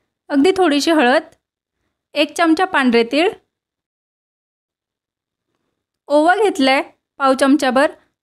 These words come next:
तो हातावरती चोळून टाकायचा आहे. त्यानंतर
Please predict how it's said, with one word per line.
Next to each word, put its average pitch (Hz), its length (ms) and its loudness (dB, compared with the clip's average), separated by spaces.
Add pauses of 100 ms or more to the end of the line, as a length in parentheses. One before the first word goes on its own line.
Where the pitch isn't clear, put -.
तो 330 60 -6
हातावरती 311 420 0
चोळून 277 340 0
टाकायचा 247 440 -2
आहे. 349 80 -2 (1800)
त्यानंतर 339 500 0